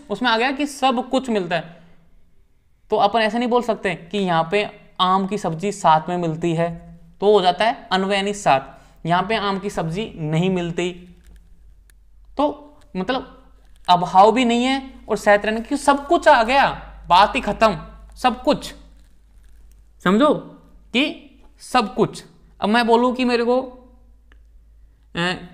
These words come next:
पदार्थ विज्ञान में सब कुछ आता है, मैं ऐसे बोलता हूँ, ये तो बेकार बात है, झूठ बात है,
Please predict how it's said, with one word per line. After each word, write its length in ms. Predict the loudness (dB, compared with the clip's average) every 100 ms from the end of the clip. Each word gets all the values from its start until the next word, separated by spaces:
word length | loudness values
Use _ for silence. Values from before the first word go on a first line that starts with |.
| -4
पदार्थ 320 | 4 4 2
विज्ञान 280 | -4 -2 0
में 120 | -2
सब 200 | -4 -4
कुछ 160 | -2 -2
आता 180 | 0
है, 60 | 0
मैं 100 | 0
ऐसे 160 | 0 2
बोलता 280 | 2 2
हूँ, 180 | 0 -6 -12 -14 -8
ये 80 |
तो 80 | -8
बेकार 340 | -6 -2 0 2
बात 200 | 0 -4
है, 100 | -8
झूठ 140 | -8
बात 280 | -2 -4 -4
है, 180 | -14